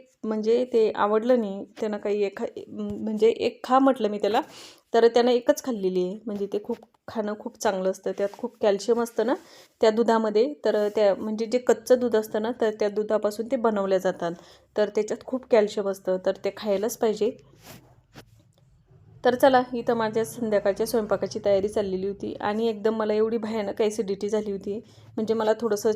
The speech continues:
छातीमध्ये सुद्धा दुखायला लागलेलं होतं. तर, अ, इथं मग मी थोडीशी माझ्यासाठी आणि देवासाठी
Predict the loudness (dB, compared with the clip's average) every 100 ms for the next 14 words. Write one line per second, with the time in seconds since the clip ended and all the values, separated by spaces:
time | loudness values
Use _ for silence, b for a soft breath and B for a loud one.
0 | -2 -8 -4 -4 -4 -4 -2 -2 -2 -4
1 | -2 0 -2 -2 -2 -4 -4 -6 -6 b
2 | b b -2 2 2 2 -2 -6 -8 -8
3 | -6 -6 -4 -4 -4 -2 -4 -6 -8 -6
4 | -4 -4 -2 -4 -2 -4 -4 -12